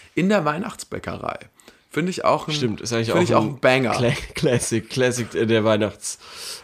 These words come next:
Speaker 2: äh, des Weihnachts-
Speaker 1: Und was ich mich da
Speaker 2: Zeitövres.
Speaker 1: immer wundere, ist,
Speaker 2: Ja.
Speaker 1: weil es heißt ja auch, so in der Weihnachtsbäckerei sind ja immer Kinder
Speaker 2: Ja.
Speaker 1: und da gibt's so manche Kleckereien
Speaker 2: Ja.
Speaker 1: und so. Und es hört sich für mich so an, als wäre das ein klassischer Fall von Kinderarbeit.
Speaker 2: <laughs>
Speaker 1: Weil wird denn, wird da
Speaker 2: Zwischen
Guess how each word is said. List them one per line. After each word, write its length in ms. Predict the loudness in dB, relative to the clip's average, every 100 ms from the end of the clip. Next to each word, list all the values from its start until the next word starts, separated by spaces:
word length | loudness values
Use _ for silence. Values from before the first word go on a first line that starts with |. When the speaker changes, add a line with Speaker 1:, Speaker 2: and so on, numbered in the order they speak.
| -4
Speaker 2:
äh, 240 | 0 0
des 180 | -2 -2
Weihnachts- 440 | -2 -2 -6 -2
Speaker 1:
Und 180 | 2 2 4
was 160 | 4 6
ich 220 | 4 6
mich 180 | 4 4
da 100 | 2
Speaker 2:
Zeitövres. 220 | 4 2
Speaker 1:
immer 100 | 4
wundere, 360 | 2 4 2 4
ist, 80 | 2
Speaker 2:
Ja. 140 | 4
Speaker 1:
weil 100 | 2
es 160 | 0 2
heißt 300 | 2 2 0
ja 140 | 2
auch, 240 | 0 -2 -14 _ _ _
so 140 | -4
in 120 | -2 0
der 120 | 2
Weihnachtsbäckerei 640 | 4 2 0 -4 0 0 0
sind 160 | -2
ja 80 | -2
immer 180 | -2 -4
Kinder 360 | -4 -4 0
Speaker 2:
Ja. 80 | 0
Speaker 1:
und 60 | 0
da 80 | -2
gibt's 180 | -4 -6
so 60 |
manche 240 | -6 -6 -12
Kleckereien 420 | -6 -4 -2 -4
Speaker 2:
Ja. 40 | -4
Speaker 1:
und 60 |
so. 80 | -8 -12 -20 -18 -10
Und 60 |
es 80 | -2
hört 160 | 0 0
sich 140 | -2
für 80 | -4
mich 160 | -4 -6
so 120 | -4
an, 200 | -2 -2
als 180 | -4 -2
wäre 180 | 0 0
das 200 | -2 -4
ein 320 | 0 0 -2
klassischer 440 | -2 -2 -2 -8
Fall 200 | -2 -2
von 140 | -2 -6
Kinderarbeit. 800 | -4 -2 0 -2 -4 -4 -6 -10 -6
Speaker 2:
<laughs> 220 | -4 -4 2
Speaker 1:
Weil 200 | 4 4 -4 -18 -20 -12 -12 6
wird 200 | 6 8
denn, 260 | 6 4 4
wird 160 | 6
da 140 | 8 8
Speaker 2:
Zwischen 220 | 8